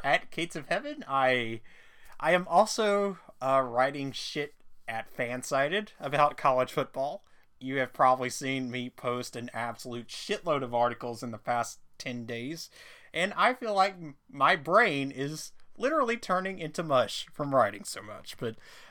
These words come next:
I am, I have enjoyed it thus far, and I hope everyone has enjoyed reading my shit, and I hope you continue to, because that's how I get paid. So, uh, keep doing that,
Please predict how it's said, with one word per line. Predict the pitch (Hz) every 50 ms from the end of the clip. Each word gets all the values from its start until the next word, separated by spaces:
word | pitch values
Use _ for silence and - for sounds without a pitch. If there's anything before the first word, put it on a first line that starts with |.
| - -
I | - 135 151 170
am, | 180 185 185 -
I | 139 147 170
have | 196 202 202
enjoyed | 208 185 170 - - 247 277 294 277 254
it | 240 240 -
thus | 202 190 185 -
far, | - 160 139 139 135 135 139 - -
and | 113 117 117 117 117 113 113 113 113 110 - - - - - - - - - - - _ -
I | 151 202 247 269 262
hope | 226 185 202 196 190 185 - -
everyone | 151 165 165 170 160 151 151 151 151 139
has | 143 131 -
enjoyed | 151 131 - 131 127 135 131
reading | 139 127 117 127 123 127 123 127 127 127 117
my | 107 110 -
shit, | - - 233 254 262 - -
and | - 147 156
I | 160 165 170
hope | 165 190 190 - -
you | 208
continue | - - 190 170 - 233 247 208 135 104
to, | - - 127 110 107 - _ -
because | - - 202 196 -
that's | 240 247 -
how | 240 208 202
I | 202 190
get | 190 190 -
paid. | - 190 160 123 110 - - - - - - - _
So, | _ - - 151 143 139 135 -
uh, | - 131 131 131
keep | - - - 294 302 -
doing | 226 220 214 196
that, | 180 160 156 156 160 -